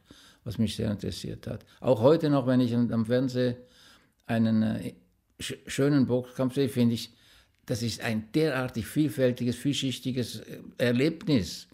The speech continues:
Also nicht nur vielschichtig, unglaublich. Also ni-, nicht nur auch S-, Strategie,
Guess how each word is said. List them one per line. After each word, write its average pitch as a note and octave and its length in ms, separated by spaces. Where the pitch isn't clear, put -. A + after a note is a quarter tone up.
Also A#2 200
nicht C3+ 200
nur C3 280
vielschichtig, F3+ 680
unglaublich. E3 920
Also B2 200
ni-, B2 180
nicht C3+ 280
nur C#3+ 260
auch D3 280
S-, - 220
Strategie, C3 1080